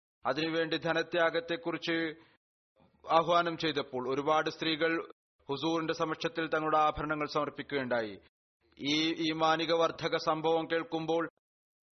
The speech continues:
എന്റെ ഹൃദയത്തിൽ എപ്പോഴും ആഗ്രഹമുണ്ടാകും, എന്റെ കയ്യിലും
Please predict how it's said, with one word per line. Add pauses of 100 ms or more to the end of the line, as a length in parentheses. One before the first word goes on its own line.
(800)
എന്റെ
ഹൃദയത്തിൽ
എപ്പോഴും
ആഗ്രഹമുണ്ടാകും, (280)
എന്റെ
കയ്യിലും